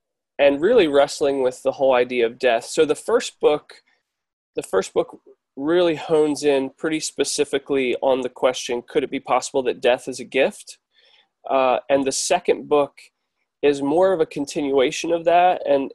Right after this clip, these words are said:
and it, it approaches that question, but, but not quite so specifically. It's a little bit more concerned about, you know, wh-, when does love turn into selfishness? When does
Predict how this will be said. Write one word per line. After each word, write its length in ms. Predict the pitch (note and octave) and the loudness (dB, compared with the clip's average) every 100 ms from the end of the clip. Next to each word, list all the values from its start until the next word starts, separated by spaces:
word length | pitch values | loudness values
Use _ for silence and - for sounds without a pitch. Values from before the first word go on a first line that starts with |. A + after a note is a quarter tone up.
| - | -2
and 380 | C#3 C3 B2+ - _ _ _ _ _ _ _ _ _ _ _ | 2 2 0 -12 _ _ _ _ _ _ _ _ _ _ _
it, 200 | F#3+ F3+ - | -4 -4 -4
it 240 | F#3+ - - | -6 -6 -10
approaches 540 | E3 - C4+ - G#3+ F3+ | -8 -2 -2 -2 -4 2
that 200 | E3+ - | 0 2
question, 720 | F#3+ F3 - F#3 E3+ E3+ D#3+ | 0 0 -2 -2 -2 -2 0
but, 300 | D#3 - _ _ - | 0 0 _ _ -2
but 200 | - D3+ | -2 2
not 300 | E3+ - - | 0 0 -4
quite 380 | - D3+ C#3 - | 0 0 0 -2
so 180 | - C#3+ | -2 -2
specifically. 880 | - - - D#3+ - D#3 E3 D#3+ | -4 -10 -6 -6 -8 -8 -4 0
It's 160 | C#3 - | -2 -2
a 80 | D3 | -2
little 260 | E3 E3+ | -2 -2
bit 160 | D#3 - | -2 0
more 180 | D#3+ C#3 | 0 0
concerned 540 | D3+ C#3 - C#3 C3 | -4 -6 -2 -2 -2
about, 400 | A#2 A#2+ A#2+ - _ _ _ _ _ _ | 0 0 0 -2 _ _ _ _ _ _
you 100 | - | -4
know, 140 | C3 B2 | 0 0
wh-, 440 | A#2 - _ - - - - - _ - | 0 -4 _ -14 -14 -14 -18 -20 _ -12
when 380 | C#3+ D3+ E3 | -2 0 2
does 240 | E3+ D3+ C#3+ | 0 -4 0
love 380 | B2+ B2 B2+ - | 2 4 2 -4
turn 260 | D3+ C3 | -6 -2
into 300 | A#2+ B2 B2+ | -4 -4 -8
selfishness? 920 | - G#2+ A#2+ C#3+ - C#3 D3 - - | -2 0 0 -4 -4 -4 -4 -6 -10
When 280 | A2+ C3+ C3+ | 0 0 2
does 320 | C3 B2 - | -2 -4 -6